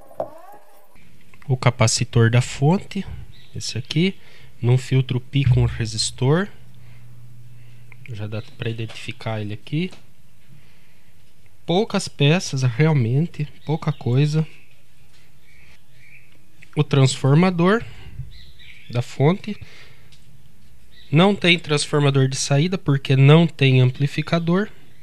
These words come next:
O olho mágico fica bem no meio, bem aqui no meio. Eu vou tirar depois esse vidro pra limpar. A gente tem que limpar com muito cuidado, do,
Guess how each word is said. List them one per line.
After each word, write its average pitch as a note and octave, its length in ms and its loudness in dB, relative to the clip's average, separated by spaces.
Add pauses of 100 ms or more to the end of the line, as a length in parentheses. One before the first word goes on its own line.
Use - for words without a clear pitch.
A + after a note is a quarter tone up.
(2500)
O D3 140 2
olho C#3 240 6
mágico D#3 580 6 (640)
fica C3 240 -6
bem C3+ 220 4
no E3+ 120 8
meio, C3+ 500 4 (1040)
bem B2 300 2
aqui C3+ 180 -2
no A#2+ 140 -2
meio. A2+ 400 -2 (720)
Eu A2 80 -8
vou A#2+ 100 0
tirar C3+ 380 4
depois B2+ 320 0
esse - 180 -4
vidro A#2 360 -2
pra - 200 -4
limpar. A2 560 -2 (1000)
A - 20 -6
gente B2 220 2
tem C3+ 140 0
que C#3 120 0
limpar C3+ 320 6
com - 120 2
muito C3+ 280 8
cuidado, C#3 480 4 (140)
do, A#2+ 260 -2